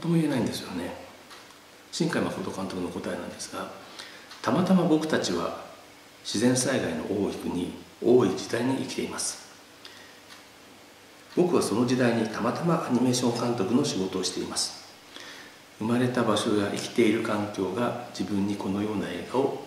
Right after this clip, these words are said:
作らされて、作らす、作らせているような気もします」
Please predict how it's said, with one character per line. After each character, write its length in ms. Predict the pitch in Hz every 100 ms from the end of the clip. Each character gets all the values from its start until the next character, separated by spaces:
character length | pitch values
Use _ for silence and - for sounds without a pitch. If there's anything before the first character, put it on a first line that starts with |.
| -
作 220 | - 95
ら 80 | 90
さ 140 | -
れ 60 | -
て、 180 | - - - -
作 280 | - 123
ら 120 | 104 -
す、 320 | - - - - - -
作 460 | - - - 67
ら 160 | - -
せ 220 | - 98
て 140 | - 123
い 220 | 92 98
る 180 | 98 113
よ 200 | 101 95
う 40 |
な 260 | 117 - -
気 60 | 95
も 180 | 98 -
し 160 | -
ま 120 | 82
す」 200 | - -